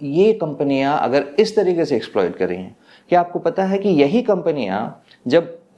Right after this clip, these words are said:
यूएस, यूरोप में बनाती हैं ज़ीरो शुगर के साथ में, जब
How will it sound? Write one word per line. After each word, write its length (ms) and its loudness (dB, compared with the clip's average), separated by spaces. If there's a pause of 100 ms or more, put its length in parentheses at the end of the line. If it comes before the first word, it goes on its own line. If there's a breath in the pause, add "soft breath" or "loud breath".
(120)
यूएस, 400 4
यूरोप 240 2
में 140 -6
बनाती 400 0
हैं 220 -2
ज़ीरो 300 2
शुगर 300 2
के 140 -4
साथ 340 -4
में, 180 -8 (840 soft breath)
जब 320 2